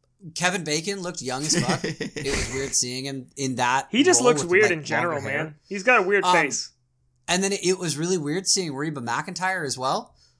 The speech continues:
Speaker 1: Um, but, you know, I liked it. I, I had fun with it. I knew that I was going in expecting kind of a popcorn film, and it was entertaining.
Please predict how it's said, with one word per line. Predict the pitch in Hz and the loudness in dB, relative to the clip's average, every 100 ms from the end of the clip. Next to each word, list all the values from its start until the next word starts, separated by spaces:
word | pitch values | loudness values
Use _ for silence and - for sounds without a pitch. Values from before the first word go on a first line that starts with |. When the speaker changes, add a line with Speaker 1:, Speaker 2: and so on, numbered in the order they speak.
| _ _ | _ _
Speaker 1:
Um, | 151 147 135 120 110 101 _ _ _ _ _ _ | 2 4 4 0 -6 -10 _ _ _ _ _ _
but, | 185 202 196 | 0 0 -2
you | 214 | -2
know, | 233 | 0
I | |
liked | 247 294 - | 0 -2 -4
it. | - - | -14 -6
I, | 143 156 - _ - | -4 -2 -6 _ -2
I | |
had | 143 180 | 0 0
fun | 156 170 | -2 -4
with | 202 | -4
it. | 233 - _ _ _ _ _ _ | -8 -10 _ _ _ _ _ _
I | 135 147 | -4 0
knew | 147 160 156 | 0 0 -2
that | 143 | 0
I | 147 | 0
was | 143 135 | -2 -4
going | 147 147 139 | -4 -4 -6
in | 143 175 185 | -6 -6 -8
expecting | 143 - 139 - 143 | -8 -6 -8 -8 -8
kind | 143 131 | -6 -6
of | |
a | 123 | -4
popcorn | 139 143 147 160 | -2 -2 -2 -6
film, | 160 165 220 240 | -6 -4 -4 -4
and | 143 120 120 _ _ _ _ _ _ _ _ - | -6 -8 -14 _ _ _ _ _ _ _ _ -8
it | 175 | -2
was | 185 | -2
entertaining. | 208 208 220 - | -2 -4 -8 -10